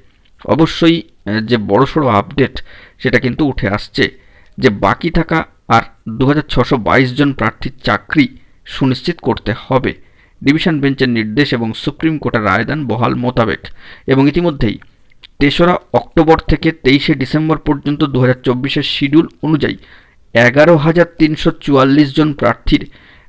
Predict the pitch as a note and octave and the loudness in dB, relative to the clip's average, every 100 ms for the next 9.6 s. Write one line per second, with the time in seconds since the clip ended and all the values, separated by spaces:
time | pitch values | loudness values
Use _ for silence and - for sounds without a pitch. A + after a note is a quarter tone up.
0 | _ A#2 B2 D3 C#3+ E3 E3+ D3+ B2 B2+ | _ 2 6 4 4 2 2 2 2 4
1 | B2+ B2+ C3+ D3+ G3+ - - - B2+ A2+ | 4 4 2 0 -2 -8 -18 -2 -2 2
2 | A#2 A#2 A#2 C3+ C#3+ E3 A2+ G2+ - B2+ | 2 0 2 0 0 -2 -2 -4 2 2
3 | B2+ - - - - - _ _ F3 F3 | 2 -6 -12 -20 -20 -20 _ _ 2 4
4 | - - C3 C#3+ E3+ - E3+ D3+ C3+ B2+ | 0 0 2 2 0 -2 -2 0 0 0
5 | D#3 D3 D#3 D#3+ E3+ - - C3 - - | -2 2 4 4 2 -4 -4 -4 -2 -2
6 | E3 E3 D#3+ B2+ - B2+ C#3 C#3+ C#3+ C#3 | 0 0 2 0 0 -2 0 0 0 -2
7 | - A#2+ C#3 C#3+ - C#3 A2+ A#2 B2+ - | -2 -6 -4 -4 -2 -4 -4 -6 -6 -2
8 | D3 - C3+ B2 - - - - - C3+ | -2 -2 -6 -6 -10 -20 -20 -14 0 2
9 | A#2+ A2+ B2 - D3+ | 2 0 0 2 2